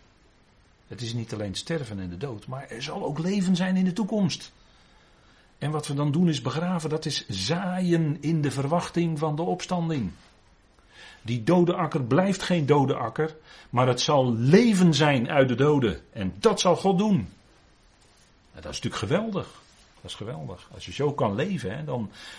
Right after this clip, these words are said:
dan heb je troost in het verdriet. Wat is je troost? Je troost is dit.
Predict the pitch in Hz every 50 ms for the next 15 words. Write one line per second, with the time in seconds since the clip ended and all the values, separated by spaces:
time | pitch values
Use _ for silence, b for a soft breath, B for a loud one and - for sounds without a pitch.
0 | B B - 113 110 107 101 - - 95 - - _ - 175 185 196 208 214 190
1 | 180 - - - - - - _ _ _ _ _ - 156 170 175 175 165 160 -
2 | - 147 151 143 131 104 - 98 131 185 196 - - 160 170 170 135 139 156 151
3 | - 160 160 165 147 127 - - - B B B B B B B B - 95 -
4 | - - 165 196 202 185 - - 117 104 104 101 156 185 180 - - -